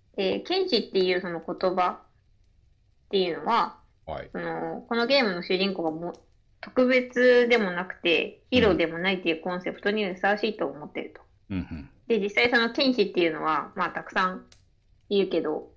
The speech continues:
Speaker 1: まあ、そんなに特別っていうところじゃないよねっていうような感じですね。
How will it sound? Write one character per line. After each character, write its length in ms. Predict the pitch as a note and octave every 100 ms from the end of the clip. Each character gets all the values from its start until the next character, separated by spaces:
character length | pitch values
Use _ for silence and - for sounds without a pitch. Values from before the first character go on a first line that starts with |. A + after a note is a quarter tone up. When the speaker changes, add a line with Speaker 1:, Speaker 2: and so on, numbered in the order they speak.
| _ -
Speaker 1:
ま 200 | G3+ D3+
あ、 60 | - _
そ 80 | F3+
ん 40 |
な 60 | F3
に 200 | E3+ B3 - -
特 220 | F#3 F#3+
別 500 | G3+ G3+ G3+ G3 - _
っ 20 |
て 80 | -
い 160 | F#3+ F#3+
う 80 | F#3
と 80 | G3
こ 120 | F#3+
ろ 240 | F#3+ F3 F3+ - _ _ _ _ _ _ _ _ _ _ _ _ _ _ _ - A2
じ 80 | F3
ゃ 40 |
な 140 | E3+ F3+
い 80 | D3
よ 80 | D3
ね 120 | A#3+
っ 160 | B3
て 100 | -
い 80 | C#3+
う 20 | C#3
よ 100 | A#2
う 20 |
な 100 | -
感 160 | C#3
じ 60 | C#3
で 60 | F#2
す 0 |
ね。 240 | D#2 D2+